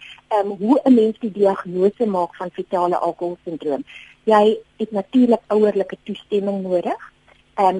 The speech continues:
en dan word die kind ondersoek deur 'n mediese spesialis wat spesifiek opgelei is in hierdie veld om dan te kyk na,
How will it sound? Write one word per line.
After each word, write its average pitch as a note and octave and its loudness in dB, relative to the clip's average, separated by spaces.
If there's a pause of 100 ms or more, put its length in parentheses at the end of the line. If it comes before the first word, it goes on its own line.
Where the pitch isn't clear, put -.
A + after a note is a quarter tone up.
(120)
en A3 2 (140)
dan G3+ 4
word C4+ 0
die C4+ -4
kind C#4 0
ondersoek A3+ -4
deur G3+ 2
'n F3+ -4
mediese G3 -4
spesialis F#3+ -6
wat F#3 -8
spesifiek A3 -6
opgelei E3+ -2
is F3 -8
in F3+ -10
hierdie E3+ -6
veld B2+ -4 (420)
om C#4 6
dan D#4 2
te C#4 -2
kyk A#3+ -2
na, G#3+ -4